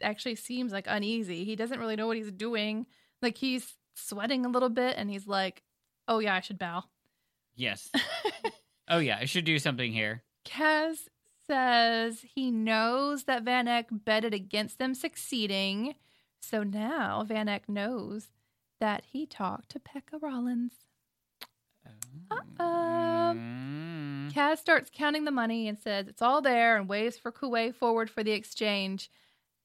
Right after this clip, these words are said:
Speaker 1: And as they turn to leave with their coin, Van Eck is like, "Nope. Stop right there, y'all.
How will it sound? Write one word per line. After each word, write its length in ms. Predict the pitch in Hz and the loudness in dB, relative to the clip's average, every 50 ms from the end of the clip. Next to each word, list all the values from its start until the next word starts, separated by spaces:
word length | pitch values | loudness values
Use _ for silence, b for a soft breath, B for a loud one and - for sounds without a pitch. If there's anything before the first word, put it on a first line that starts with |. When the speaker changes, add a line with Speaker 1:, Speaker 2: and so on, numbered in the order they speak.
| _ _ - | _ _ 0
Speaker 1:
And 140 | 214 214 | 2 2
as 120 | 214 214 214 | 2 2 2
they 120 | 214 202 | 0 -2
turn 300 | 202 - 277 277 285 285 | -2 0 0 0 0 0
to 80 | 277 262 | 0 0
leave 200 | 233 240 240 220 | 0 -2 -2 -2
with 100 | 233 208 | -2 -2
their 120 | 208 190 | -4 -4
coin, 560 | - - - 330 311 254 226 214 208 214 214 208 - _ _ _ _ - | -2 0 2 4 6 6 6 4 4 2 0 -2 -6 _ _ _ _ -8
Van 300 | 233 214 226 240 240 233 | -4 0 2 4 4 6
Eck 160 | 226 226 226 | 4 2 2
is 80 | 220 214 | 0 0
like, 460 | 220 214 208 202 196 196 196 - - _ _ _ _ - | 2 4 4 6 4 4 0 -4 -14 _ _ _ _ -2
"Nope. 320 | 254 269 285 294 302 - _ _ _ _ _ _ _ _ _ _ _ _ _ _ _ _ _ _ _ - | 2 6 6 6 6 4 _ _ _ _ _ _ _ _ _ _ _ _ _ _ _ _ _ _ _ -20
Stop 300 | - - 202 175 165 - | -12 -8 -8 -8 -6 -2
right 240 | - 214 226 269 - - | 2 4 4 4 2 0
there, 320 | - 247 226 214 208 208 196 | 0 2 4 4 4 4 2
y'all. 480 | 202 208 202 196 196 196 196 202 - | 2 2 4 4 4 4 2 0 -2